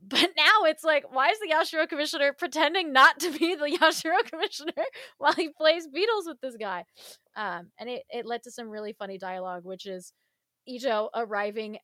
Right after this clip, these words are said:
at a festival set up by the Yashiro Commission, being like, "How come my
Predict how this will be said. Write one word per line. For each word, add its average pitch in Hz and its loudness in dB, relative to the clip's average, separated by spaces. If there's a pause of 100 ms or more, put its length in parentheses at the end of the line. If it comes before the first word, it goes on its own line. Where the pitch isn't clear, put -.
at 220 -2
a 214 -6
festival 208 -6
set 202 -4
up 208 -4
by 202 -4
the 196 -8
Yashiro 190 -6
Commission, 185 -10 (300)
being 226 -4
like, 226 -4 (200)
"How - -4 (100)
come 302 2
my 320 4